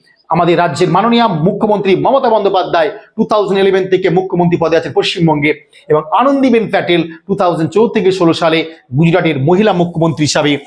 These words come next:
খ্যাতি পেয়েছিলেন। মনে রাখবে এটা। প্রত্যেকের কাছে আবদার রইল,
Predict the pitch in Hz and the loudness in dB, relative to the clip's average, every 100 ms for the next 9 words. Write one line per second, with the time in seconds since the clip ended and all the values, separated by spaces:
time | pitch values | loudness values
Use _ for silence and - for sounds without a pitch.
0 | - - 156 143 143 135 - 143 120 - | -16 -8 -6 -4 0 0 0 -2 -2 -8
1 | - - 165 147 123 139 139 123 - - | -8 -2 0 0 0 -2 -2 -4 -6 -4
2 | 156 - 302 277 214 175 262 247 262 | -2 0 0 0 0 0 0 2 2